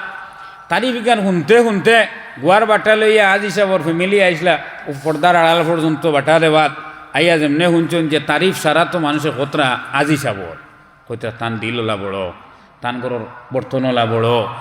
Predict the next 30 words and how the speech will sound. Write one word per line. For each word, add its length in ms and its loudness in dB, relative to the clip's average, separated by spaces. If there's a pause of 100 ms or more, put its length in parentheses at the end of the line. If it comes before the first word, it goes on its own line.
(120)
হায় 140 0
রে 120 0
হায় 180 -2
খাওয়ার 280 0
বাদে 200 -2
ডাইল 240 -2
যদি 220 0
আর 200 2
তোলা 160 2
লইতাম, 460 -2 (300)
হায় 140 2
রে 100 2
হায় 160 2
তান 160 0
লাগান 240 0
মানুষ 260 -4
খানো 220 -2
খাইতাম। 380 -2 (240)
তার 160 2
মানে 200 0
সারা 280 0
তারিফ 360 2
যার 200 2
গিয়া 280 4 (540)
আজ 140 0
হিসাবর। 420 -2
মা 180 0
শুনতরা 300 2
তো 140 0
আপনারা? 460 -2